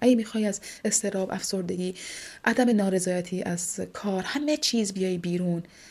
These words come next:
می‌دونم عوامل دیگه‌ای بستگی داره، ولی من نسبت فقط به عوامل روانی، جسمی و معنوی می‌خوام صحبت بکنم. همه اینا در دستای توه.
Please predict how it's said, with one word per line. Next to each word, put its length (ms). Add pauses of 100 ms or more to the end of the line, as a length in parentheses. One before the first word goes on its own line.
(140)
می‌دونم 260
عوامل 360
دیگه‌ای 280
بستگی 380
داره، 160
ولی 100
من 200
نسبت 360
فقط 280
به 80
عوامل 360
روانی، 600
جسمی 500
و 140
معنوی 360
می‌خوام 220
صحبت 280
بکنم. 260 (360)
همه 240
اینا 220
در 140
دستای 340
توه. 180